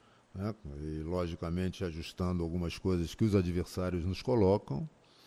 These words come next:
E espero que a gente possa f-,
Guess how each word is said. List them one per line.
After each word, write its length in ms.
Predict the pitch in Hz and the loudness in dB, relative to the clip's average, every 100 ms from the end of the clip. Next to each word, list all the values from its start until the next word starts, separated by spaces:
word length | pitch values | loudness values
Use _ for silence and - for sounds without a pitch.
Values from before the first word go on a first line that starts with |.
| - - - _ _ _ - | -20 -20 -20 _ _ _ -2
E 1000 | 101 101 98 98 95 95 98 98 98 98 | 4 6 6 6 6 6 6 6 4 2
espero 400 | 101 - 101 107 | 0 2 4 4
que 80 | 113 | 4
a 60 | 110 | 4
gente 240 | 123 - | 4 2
possa 680 | 131 127 - 143 135 92 82 | 2 2 2 2 4 2 0
f-, 200 | - | -4